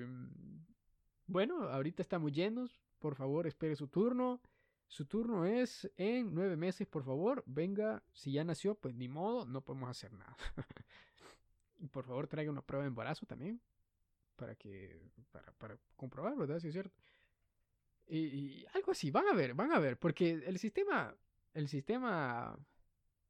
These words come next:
de salud está mal. Y ustedes andan pidiendo más. No, hombre, mejor deberían de pedir que, que mejoren la, la, la salud en el país. Igual, ¿verdad? Para hombres y mujeres, ahí no importa. Todos,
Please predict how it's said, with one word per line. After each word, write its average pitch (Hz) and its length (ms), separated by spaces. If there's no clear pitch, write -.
de 160 140
salud 196 240
está 262 180
mal. 127 300
Y 160 220
ustedes 247 360
andan 240 200
pidiendo 208 360
más. 226 360
No, 117 240
hombre, 117 320
mejor 123 380
deberían 233 320
de 233 80
pedir 180 280
que, 147 280
que 160 100
mejoren 180 420
la, 139 220
la, 127 460
la 147 180
salud 147 340
en 180 120
el 147 120
país. 170 520
Igual, 151 360
¿verdad? 127 280
Para 143 180
hombres 208 240
y 240 60
mujeres, 151 440
ahí 170 220
no 214 100
importa. 151 420
Todos, 170 440